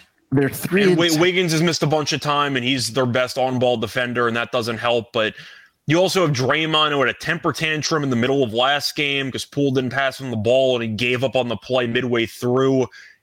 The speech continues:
Speaker 2: And, yeah, that's a great job leading the team, Draymond. But <laughs> I,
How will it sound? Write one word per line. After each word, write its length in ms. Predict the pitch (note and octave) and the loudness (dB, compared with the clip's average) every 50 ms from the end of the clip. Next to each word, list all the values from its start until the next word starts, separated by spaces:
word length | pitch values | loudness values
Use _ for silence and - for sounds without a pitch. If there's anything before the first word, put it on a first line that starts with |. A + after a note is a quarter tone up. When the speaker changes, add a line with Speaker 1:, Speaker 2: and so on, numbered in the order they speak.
| _ _ _ | _ _ _
Speaker 2:
And, 260 | - B2+ B2 A#2 G#2+ - _ _ _ | -4 -4 -4 -6 -10 -12 _ _ _
yeah, 120 | D3+ C#3 C3+ | 0 0 0
that's 160 | C#3 C3+ - | 0 0 -2
a 40 | C3+ | -2
great 240 | B2 C#3+ C#3 C3 | 0 0 0 0
job 280 | A#2+ - C#3+ C3+ C3 A#2 | 0 0 0 0 0 -2
leading 300 | A#2 C3 C3+ B2+ B2 A#2+ | -2 -2 -2 0 0 -2
the 60 | A#2 | -2
team, 260 | G#2 - A#2+ A2+ G#2+ | -2 -2 -4 -4 -2
Draymond. 320 | F#2+ G#2 G2+ G2 G2+ G2 G2 - - - - - _ | -4 -4 -4 -4 -6 -8 -12 -14 -18 -20 -20 -6 _
But 340 | D3 C#3+ D3 C#3+ C#3 C3 - - - - - - _ | 0 2 2 2 0 -2 -4 -8 -16 -20 -20 -20 _
<laughs> 280 | _ - _ _ _ | _ -20 _ _ _
I, 240 | - D3 D#3+ E3+ E3+ | -2 0 0 0 -2